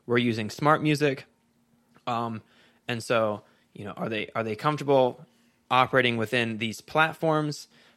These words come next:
Um, and so we have done some, like, get to know you assignments, but we've been spreading those out through the different platforms so they actually have a chance to, to make sure they're joined, make sure they can use it, make sure they can see other people.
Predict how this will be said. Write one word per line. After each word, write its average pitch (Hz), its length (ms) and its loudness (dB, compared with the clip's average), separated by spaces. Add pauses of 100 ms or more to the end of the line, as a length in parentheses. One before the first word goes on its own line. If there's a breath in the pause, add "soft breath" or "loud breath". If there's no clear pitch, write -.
(160 soft breath)
Um, 95 340 -4
and 101 140 -6
so 113 160 -2
we 113 140 -2
have 113 220 0
done 104 220 -2
some, 104 240 -8
like, 101 160 -6
get 107 160 -2
to - 80 -12
know 110 120 -2
you 110 140 -2
assignments, 123 520 -2
but 104 200 -6
we've 113 140 -6
been 107 160 -8
spreading 117 340 -4
those 107 180 -4
out 110 240 -2
through 117 180 -4
the 104 80 -6
different 107 320 -8
platforms 113 560 -6
so 101 100 -6
they 95 320 -12
actually 104 240 -10
have 104 60 -8
a 101 60 -8
chance 104 300 -12
to, 98 280 -6
to - 100 -18
make 123 240 0
sure 135 140 -2
they're 107 160 -4
joined, 120 400 -2
make 110 160 -6
sure 113 100 -8
they 107 140 -6
can 107 140 -12
use 107 180 -8
it, 107 80 -6
make 104 160 -10
sure 107 120 -10
they 101 120 -8
can 101 140 -12
see 104 200 -6
other 101 140 -4
people. 107 420 -10